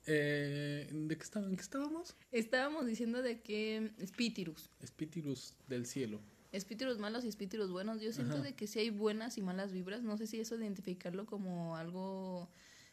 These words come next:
Speaker 2: que sea en base a esto.
Speaker 1: Ujú.
Speaker 2: Pero
Speaker 1: Pues
Speaker 2: se puede decir de que... No sé, o sea, siento que el, te puedo decir que sí, pero por todo lo que me han puesto últimamente, amigos, o sea,
Speaker 1: ¿De que no
Speaker 2: mm.
Speaker 1: estamos vibrando alto?
Speaker 2: Ajá, exactamente, neni.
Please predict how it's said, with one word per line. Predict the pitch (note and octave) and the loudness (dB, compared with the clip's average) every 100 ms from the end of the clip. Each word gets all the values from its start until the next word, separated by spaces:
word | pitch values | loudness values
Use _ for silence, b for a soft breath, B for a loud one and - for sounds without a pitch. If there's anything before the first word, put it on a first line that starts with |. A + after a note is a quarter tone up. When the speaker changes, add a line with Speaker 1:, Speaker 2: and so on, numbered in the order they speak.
| - | -2
Speaker 2:
que | F#3+ | 0
sea | F#3+ F#3+ | 2 2
en | F3+ | 2
base | F3+ F3 | 0 -2
a | E3+ | -2
esto. | G3 - G4+ - - - | -2 -4 -6 -8 -12 -6
Speaker 1:
Ujú. | B2+ - B2+ G3 - | -4 0 2 2 2
Speaker 2:
Pero | G#3 G3+ F#3+ | 0 6 6
Speaker 1:
Pues | G#3+ | 6
Speaker 2:
se | G#3+ | 4
puede | E4+ A4 | 4 2
decir | E4+ E4 G4+ | 4 2 2
de | A4 - | 0 2
que... | C4+ B3 A#3 A3 B B B B B B _ | 2 4 2 -2 B B B B B B _
No | A3 D4 | 4 4
sé, | D4+ B3+ | 6 6
o | |
sea, | A3+ | 6
siento | B3+ C4+ | 4 4
que | C#4+ | 4
el, | A#3+ G#3+ G3+ | 2 0 -2
te | G3 A3 | 2 4
puedo | C4 C#4+ | 8 6
decir | D#4 C#4+ | 4 0
que | D4+ | 0
sí, | D#4+ D#4+ | 0 0
pero | F#4+ C#4 B3 | 0 0 2
por | G#3+ | 2
todo | - A#3 | 4 2
lo | C4+ C4 | 2 0
que | F#3 | 0
me | G3+ | 2
han | A#3 | 4
puesto | A3+ A3+ A#3 | 2 2 0
últimamente, | A3+ B3+ F3 E3+ G#3+ F#3+ | 0 0 0 0 -2 -2
amigos, | F3 F3 G3+ | -2 -2 -2
o | G#3 | 0
sea, | - F3 | 2 2
Speaker 1:
¿De | F#3 | 2
que | D#3+ | 2
no | D3 | 0
Speaker 2:
mm. | |
Speaker 1:
estamos | C#3+ D#3+ D#3 | 0 0 2
vibrando | C#3 C3+ D3 D#3 | 4 2 2 0
alto? | D#3+ E3+ B3 - - | 0 -2 -6 -12 -6
Speaker 2:
Ajá, | G3+ G3+ A#3+ | 0 0 2
exactamente, | G#3 G#3 G#3 G3+ G3+ G3+ G3+ | 2 2 2 0 0 0 0
neni. | F#3 F3+ F3 | 0 0 -2